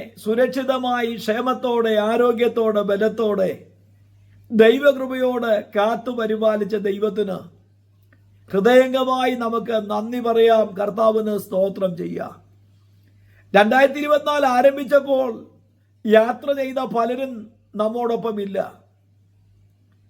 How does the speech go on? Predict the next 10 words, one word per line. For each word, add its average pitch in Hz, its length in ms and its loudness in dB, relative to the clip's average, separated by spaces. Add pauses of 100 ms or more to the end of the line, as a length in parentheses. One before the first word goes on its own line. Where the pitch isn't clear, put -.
(120)
നമ്മുടെ 269 360 6 (100)
പ്രിയപ്പെട്ടവർ, 262 720 0 (280)
സ്നേഹിതർ, 240 600 -4 (1000)
നമ്മുടെ 262 360 4
ബന്ധുമിത്രാദികളിലൊക്കെ 254 1200 -2 (840)
ചിലർ 262 320 4
നമ്മോടൊപ്പം 247 640 0 (360)
ഇല്ലാതെ 240 500 2 (140)
യാത്ര 226 260 0 (100)
മതിയാക്കിയെങ്കിൽ, 214 760 0